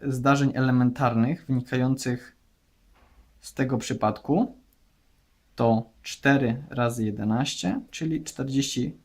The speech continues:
cztery możliwości. A prawdopodobieństwo wylosowania pokoju parzystego z wszystkich możliwych, czyli z dziewięćdziesięciu dziewięciu, to czterdzieści cztery przez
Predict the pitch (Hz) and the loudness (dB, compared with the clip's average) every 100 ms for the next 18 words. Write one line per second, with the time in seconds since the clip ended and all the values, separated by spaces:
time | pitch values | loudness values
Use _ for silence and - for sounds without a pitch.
0 | _ - - 120 117 113 - _ _ _ | _ -14 -2 2 2 0 -4 _ _ _
1 | 113 117 113 113 107 98 - - - _ | 0 2 2 0 0 -2 -6 -12 -18 _
2 | _ _ - _ _ - _ _ _ _ | _ _ -20 _ _ -20 _ _ _ _
3 | - 123 143 135 143 143 - _ 143 139 | 0 2 2 0 0 -2 -6 _ 0 0
4 | 139 139 143 175 160 - 117 135 185 - | 2 2 4 4 4 2 0 0 0 -6
5 | _ _ 123 120 123 123 - 127 135 127 | _ _ -6 0 2 2 0 0 2 4
6 | 120 113 127 - 123 117 113 113 - 139 | 2 0 -4 -2 0 2 0 -4 -4 0
7 | 127 113 - 110 110 104 127 - - - | 0 0 0 0 2 -2 -6 -12 -6 0
8 | 147 135 - 113 104 - - _ _ 120 | 2 2 0 -4 -4 -8 -20 _ _ 2
9 | 120 117 110 104 147 - - 120 113 117 | 2 4 2 2 0 -2 -4 -2 0 2
10 | 113 117 135 117 110 104 107 104 - 143 | 2 2 0 0 -2 0 0 0 -2 -4
11 | 277 - _ _ _ - 113 - - - | -4 -10 _ _ _ 0 0 0 -12 -8
12 | 113 120 135 139 - - - - 117 101 | -6 0 0 0 -4 -8 -8 -2 0 0
13 | - - 107 107 - | -4 -4 -4 -4 -10